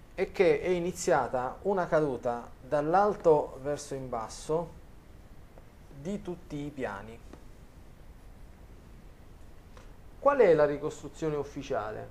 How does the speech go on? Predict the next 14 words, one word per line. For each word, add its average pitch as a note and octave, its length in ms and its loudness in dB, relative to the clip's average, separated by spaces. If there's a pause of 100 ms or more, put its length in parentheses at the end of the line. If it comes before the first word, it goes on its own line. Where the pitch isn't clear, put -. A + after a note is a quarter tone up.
(120)
La D3 100 -2
ricostruzione A3 560 0
ufficiale F#3 520 0
è C#3+ 60 -4
che, A2 300 -4 (400)
siccome D#4 460 -2
si F3 100 0
è D3 40 0
sviluppato D3 560 -2
un C#3+ 80 -2
incendio B2 760 -6 (1700)
in C#3 120 -4
alcuni C#3 380 -4
piani, A#2 500 -10